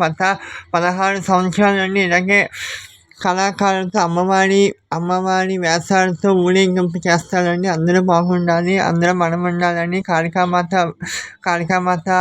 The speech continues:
అమ్మవారి అనుగ్రహం అందరికీ ఉండాలని, మీరు చేసే పనులు, మీరు చేసే వృత్తి పనులు కూడా దేవుని కృప, కటాక్షం, ఆరోగ్యం అందరికీ ఉండాలని మనస్ఫూర్తిగా కోరుకుంటున్నాను. మీరు చేసే పనులు కూడా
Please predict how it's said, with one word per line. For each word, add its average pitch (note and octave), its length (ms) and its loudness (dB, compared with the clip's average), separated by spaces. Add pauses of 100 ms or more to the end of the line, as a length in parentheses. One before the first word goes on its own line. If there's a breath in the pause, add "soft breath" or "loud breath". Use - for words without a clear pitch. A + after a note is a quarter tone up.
(220)
అమ్మవారి F3+ 680 0
అనుగ్రహం F3+ 440 0
అందరికీ F3 320 -2
ఉండాలని, E3+ 580 -2
మీరు D#3+ 280 -2
చేసే E3+ 320 2
పనులు, E3+ 500 -2
మీరు E3+ 320 -4
చేసే D#3+ 280 0
వృత్తి F3 200 -2
పనులు F3 300 -2
కూడా E3+ 300 0 (540 loud breath)
దేవుని F3+ 460 4
కృప, F3 300 -4 (120)
కటాక్షం, F#3 680 -2
ఆరోగ్యం F3+ 560 2 (160)
అందరికీ F3 500 0
ఉండాలని F3 580 2
మనస్ఫూర్తిగా F3+ 580 2
కోరుకుంటున్నాను. F3 840 0 (480 loud breath)
మీరు F3 220 2
చేసే F3+ 300 4
పనులు F#3 440 0
కూడా F#3 380 0